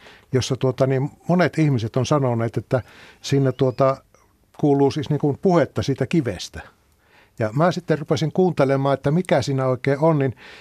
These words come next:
esimerkiksi mun hengitykseni ai-, ai-, aiheutti siellä tämmöisen tietynlaisen kaiun, joka semmoisena niin kuin mumisevana puheena tuntui tulevan. Ja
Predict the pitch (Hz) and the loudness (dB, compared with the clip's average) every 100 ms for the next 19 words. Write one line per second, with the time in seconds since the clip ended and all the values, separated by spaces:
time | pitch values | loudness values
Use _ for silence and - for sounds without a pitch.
0 | - - - 135 175 170 180 165 254 190 | -20 -20 -8 -2 0 0 -2 0 0 0
1 | 127 113 - 117 120 117 113 127 113 - | 0 -2 -2 -2 0 0 0 0 -2 -2
2 | 147 127 120 - 135 120 - 123 135 123 | 0 0 0 -2 -2 0 -2 0 0 0
3 | 135 127 113 101 120 147 139 104 107 113 | 0 0 -2 -2 0 2 2 0 -4 -2
4 | 123 117 113 143 139 151 185 170 131 131 | -2 0 0 -2 0 2 2 2 0 0
5 | 127 123 - 143 117 95 90 - - _ | 0 -2 0 0 0 -4 -8 -16 -20 _
6 | _ 120 110 95 85 - 82 82 78 _ | _ -4 -2 -4 -8 -12 -14 -12 -16 _
7 | _ _ _ _ _ - - - - - | _ _ _ _ _ -20 -20 -20 -14 -6
8 | 107 | -6